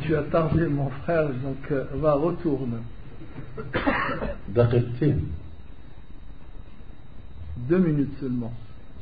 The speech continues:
Speaker 1: ce retard.
Speaker 2: الأدب أدب.
Speaker 1: Hein, il dit, c'est ça, la bienséance, c'est ça le
Speaker 2: والمحافظة على الوقت عبادة.
Speaker 1: Et aussi le fait de, de prendre soin de son temps, c'est une sorte de ibada.
Speaker 2: في يوم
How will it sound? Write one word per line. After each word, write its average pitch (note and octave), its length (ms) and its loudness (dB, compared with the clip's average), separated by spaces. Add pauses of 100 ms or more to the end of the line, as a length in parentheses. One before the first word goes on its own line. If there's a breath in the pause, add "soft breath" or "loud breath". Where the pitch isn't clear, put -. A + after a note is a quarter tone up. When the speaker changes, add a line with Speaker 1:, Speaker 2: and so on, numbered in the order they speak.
Speaker 1:
ce B2 40 0
retard. A#2 380 0 (720)
Speaker 2:
الأدب C3 760 4
أدب. G#2+ 300 2 (760)
Speaker 1:
Hein, C3 180 -2
il B2 80 -2
dit, C#3+ 320 -6
c'est - 240 -6
ça, D3+ 240 0
la C3+ 80 0
bienséance, C3 720 -2
c'est - 360 -10
ça C#3+ 80 -4
le C3+ 100 0
Speaker 2:
والمحافظة A2+ 1080 6
على A2+ 140 8
الوقت C#3+ 380 6
عبادة. A#2+ 540 6 (520 loud breath)
Speaker 1:
Et C3+ 60 -2
aussi C3 520 -4
le C3 120 2 (120)
fait D3 200 2 (320)
de, C#3+ 240 2 (160)
de C3 100 4 (120)
prendre C#3+ 300 2 (120)
soin D3+ 140 4
de C3+ 100 0 (100)
son C3 120 -2 (120)
temps, D#3 220 2 (100)
c'est C3 180 -6
une C#3 180 0
sorte D#3+ 280 0
de C3+ 80 2 (140)
ibada. C3 400 4 (800)
Speaker 2:
في C#3 80 6
يوم D#3+ 600 10